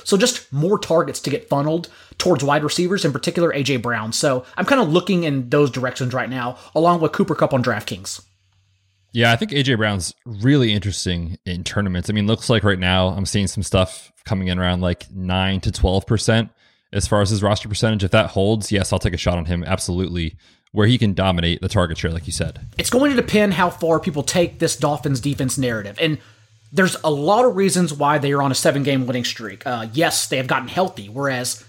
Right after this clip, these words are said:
Speaker 1: in that losing streak, they were not healthy. So it makes a lot of sense. Also, though, you know, since our jobs are to provide context, you can step back and say, well, in this seven-game winning streak, they've also played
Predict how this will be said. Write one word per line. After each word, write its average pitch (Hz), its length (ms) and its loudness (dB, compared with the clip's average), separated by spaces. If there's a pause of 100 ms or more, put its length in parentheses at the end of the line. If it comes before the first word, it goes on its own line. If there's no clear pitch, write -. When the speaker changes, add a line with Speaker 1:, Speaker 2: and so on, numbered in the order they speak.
(120)
Speaker 1:
in 160 120 0
that 135 120 0
losing 220 260 4
streak, 156 280 -2
they 139 100 -4
were 147 100 -4
not 185 220 2
healthy. 117 240 -4
So 165 140 -2
it 175 60 0
makes 226 180 -2
a - 20 -2
lot 190 120 0
of 139 60 0
sense. 135 400 -4 (420)
Also, 233 560 4
though, 151 320 4
you 156 120 -2
know, 135 140 2
since 151 200 -4
our 170 180 4
jobs 147 420 0
are - 80 0
to - 100 -10
provide 135 380 -2
context, 233 540 -2
you 156 60 -8
can 135 100 -4
step 139 240 -2
back 131 180 -8
and 135 100 -6
say, 160 160 -4
well, 269 480 0 (220)
in 202 100 4
this 196 160 2
seven-game 185 380 2
winning 170 180 0
streak, 180 240 -4
they've 139 160 0
also 147 240 -2
played 143 400 -4